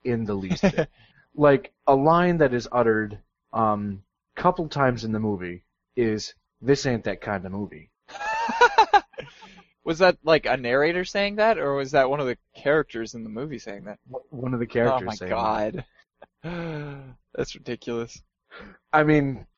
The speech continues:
Speaker 1: my favorite scene in the movie, they're talking about, um, or sorry, no, the bad guy is targeting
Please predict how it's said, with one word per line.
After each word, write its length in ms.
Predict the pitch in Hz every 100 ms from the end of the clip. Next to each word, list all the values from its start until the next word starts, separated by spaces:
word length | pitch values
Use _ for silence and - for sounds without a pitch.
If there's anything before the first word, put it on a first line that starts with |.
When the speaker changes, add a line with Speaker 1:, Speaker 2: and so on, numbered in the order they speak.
| -
Speaker 1:
my 180 | 160 156
favorite 320 | 160 160 180
scene 200 | 170 143
in 100 | 127
the 40 |
movie, 260 | 123 127 113
they're 160 | 110 110
talking 320 | 117 110 117
about, 400 | 107 101 98 95
um, 440 | - 95 92 90 92 _ _ _ - _ _ _
or 180 | 131 120
sorry, 200 | - 123
no, 120 | 117
the 60 | 110
bad 220 | 117 120
guy 180 | 123 113
is 140 | 107
targeting 540 | - 117 110 110 107